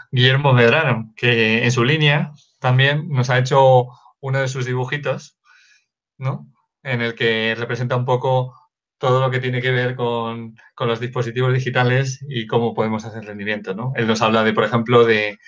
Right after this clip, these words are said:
de secretos como limpiar el caché, eh, ordenar y cerrar aplicaciones. No sé, me ha llamado mucho la atención. Y sobre todo también ha hablado incluso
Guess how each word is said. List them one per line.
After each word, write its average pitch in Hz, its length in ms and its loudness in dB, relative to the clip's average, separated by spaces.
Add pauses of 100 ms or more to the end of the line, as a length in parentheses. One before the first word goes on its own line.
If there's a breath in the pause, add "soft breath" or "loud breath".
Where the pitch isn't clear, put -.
(300 loud breath)
de 123 180 -4
secretos 117 400 2
como 110 420 2
limpiar 110 340 0
el 110 60 -2
caché, 127 640 2 (380 loud breath)
eh, 110 400 0
ordenar 113 400 0
y 113 40 0
cerrar 113 260 -4
aplicaciones. 127 920 0 (580 soft breath)
No 151 120 -2
sé, 131 260 -4 (460)
me 135 80 2
ha - 20 4
llamado 139 220 2
mucho 143 180 -2
la 131 60 2
atención. 123 440 -4
Y 127 100 -6
sobre 123 200 0
todo 127 180 4
también 135 380 2
ha 131 80 4
hablado 127 300 4
incluso 131 560 -4